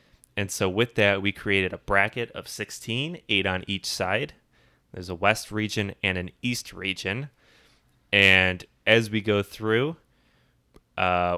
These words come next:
we will each complete a side of the bracket, moving on the biggest asshole until we get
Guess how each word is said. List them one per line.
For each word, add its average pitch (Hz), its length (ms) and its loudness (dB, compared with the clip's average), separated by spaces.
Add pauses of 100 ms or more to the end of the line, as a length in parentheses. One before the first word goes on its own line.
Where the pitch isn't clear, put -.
we 107 140 0
will 101 180 -2
each 110 180 -2
complete 110 640 -2 (380)
a 110 60 -4
side 95 320 2
of 92 80 -2
the 92 80 -6
bracket, 110 520 -4 (600)
moving 107 460 0
on 98 480 0
the 101 80 -8
biggest 95 360 -2
asshole 131 640 0 (160)
until 120 340 -2
we 123 120 2
get 120 340 0